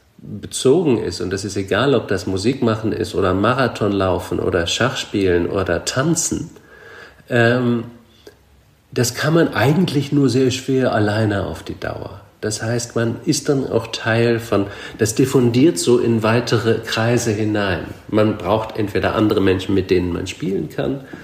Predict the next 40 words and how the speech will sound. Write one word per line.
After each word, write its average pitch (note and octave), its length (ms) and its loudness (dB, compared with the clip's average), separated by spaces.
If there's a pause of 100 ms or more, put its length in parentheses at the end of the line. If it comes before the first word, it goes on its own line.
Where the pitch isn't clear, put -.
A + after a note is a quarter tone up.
(500)
ähm, A2 540 0 (160)
oder A#2 440 4
man G#2+ 220 0
braucht, F#2+ 540 -2 (720)
man G#2 840 -4 (300)
geht A2 240 0
auch - 260 -6
in, A2+ 160 0
auch A2 180 -2
in A2+ 100 4
einer A2+ 180 4
Gemeinschaft, A2 460 2
die A#2 80 -2
durch A2+ 200 2
die A#2 120 -4
Zeit D#3 420 -2
geht. - 300 -8 (760)
Es - 180 -6
gibt A#2 220 -2
Menschen, G#2+ 300 2
die G#2+ 80 0
dasselbe G#2 400 2
schon A2 160 2
vor A2+ 120 -4
fünfhundert A2+ 480 0
Jahren C3+ 300 2
gemacht F#2+ 460 0
haben E2+ 240 -2
und F2 160 -4
vielleicht F2 440 -2
lese F#2 200 2
ich F2+ 100 -6
deren F#2+ 260 0
Bücher C3 280 0
noch F#2 280 -4
und E2+ 280 -4
denke G2 240 2
deren G2 320 0
Gedanken A#2 520 0
mit. F2+ 240 -6